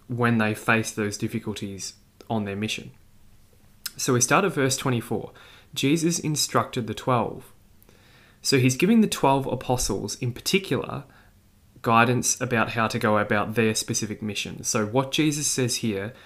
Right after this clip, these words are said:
does not necessarily apply to all disciples in all times. Let's keep that in mind. And he starts by saying this, "The disciple is not superior to his teacher, nor the slave to his master."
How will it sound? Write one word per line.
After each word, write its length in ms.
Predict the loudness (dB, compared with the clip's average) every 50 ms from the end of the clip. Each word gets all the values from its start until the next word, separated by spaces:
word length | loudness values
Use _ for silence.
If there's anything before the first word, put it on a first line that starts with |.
| -20 -12 -6
does 180 | -4 -2 0 2
not 320 | 2 4 4 4 4 2
necessarily 560 | 0 -2 -2 -2 -2 0 0 2 2 0 -2
apply 300 | -2 -4 -6 -6 -6 -4
to 120 | -6 -8 -6
all 240 | -4 -2 -2 -2 0
disciples 680 | -2 -2 -2 -2 -2 -2 -4 -4 -8 -12 -10 -10 -10
in 200 | -8 -6 -6 -6
all 220 | -4 -4 -6 -6
times. 580 | -6 -8 -8 -8 -8 -8 -10 -12 -12 -12 -12 -10
Let's 200 | -8 -6 -6 -4
keep 180 | -2 -2 -2 -2
that 140 | -2 -6
in 80 | -6 -6
mind. 320 | -8 -10 -10 -10 -12 -16 -20 -20 -20 -20 -20 -20 -20 -20 -20 -20 -20 -20 -20 -20 -14 -6 -2
And 60 | 0
he 80 | 0 0
starts 340 | 2 4 4 4 4 2
by 140 | 2 0 0
saying 340 | 0 2 0 0 0 0 -2
this, 320 | -4 -6 -8 -8 -8 -8
"The 220 | -8 -8 -6 -4 -2
disciple 680 | 0 0 2 2 4 4 4 2 2 0 -2 -4 -2
is 220 | -2 -4 -4 -2
not 320 | 0 0 0 0 0 -2 -2
superior 720 | -4 -2 0 0 0 -2 -2 -2 -2 0 0 0 0 -2
to 180 | -2 -4 -4 -4
his 220 | -4 -4 -6 -8
teacher, 540 | -6 -4 -4 -2 -2 -4 -6 -8 -10 -12 -16 -18 -20 -20 -20 -20 _ _ -4
nor 380 | 0 2 4 6 6 6 4
the 80 | 4 2
slave 580 | -2 -2 -2 -2 -2 -2 -2 -4 -8 -10 -12 -10
to 120 | -6 -6
his 240 | -6 -6 -6 -6 -4
master." 520 | -2 -2 -2 -2 -4 -6 -10 -12 -12 -16